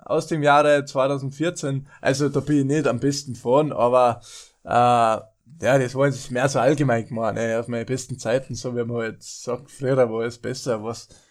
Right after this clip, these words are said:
was ja oft gar nicht stimmt. Aber auf jeden Fall habe ich eine Story für euch aus dem Jahre zweitausendvierzehn. Ich weiß gar nicht, soll ich jetzt mit der Story schon anfangen? Nein, die, die lassen wir jetzt, weil das ist eigentlich schon das Highlight von der Folge, da die sagen, also,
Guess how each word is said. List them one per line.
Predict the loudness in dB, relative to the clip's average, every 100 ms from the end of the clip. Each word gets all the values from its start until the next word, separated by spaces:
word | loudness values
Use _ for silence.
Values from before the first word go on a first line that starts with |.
| _ -6
was | -2
ja | 0
oft | 0 0
gar | -2 -2
nicht | -2 -4
stimmt. | -6 0
Aber | 4 6 4 0 -14 0
auf | 2 4
jeden | 2
Fall | 6 6 6
habe | 2 0 2
ich | 0 0 -6 _
eine | -4 0 0
Story | 2 4 4 4
für | -2
euch | -6 -8 -4
aus | -4 -2
dem | -4 -6 -10 _ -8
Jahre | 2 6 8 8 4 2 _ -12
zweitausendvierzehn. | -4 0 2 2 -2 -4 -2 -2 -2 -6 -12 _ -4
Ich | 2
weiß | 2 4
gar | 0
nicht, | 0
soll | 0 0
ich |
jetzt | 0 -2 -10 _
mit | -10 -4
der | -2 -2
Story | 0 0 0
schon | -2 -6
anfangen? | -2 0 2 2
Nein, | 2 0 -6 0
die, | 0 6
die | 6
lassen | 6 4
wir | 0
jetzt, | -2 2
weil | 2
das | 2 -2
ist | 0
eigentlich | 0 0 -2
schon | -4 -4
das | -2
Highlight | 0 2 0 -2
von | -4
der | -4
Folge, | -2 -2 0 0 0 -6 _ -4
da | 0
die | 0
sagen, | 0 0 2 0
also, | -2 0 -2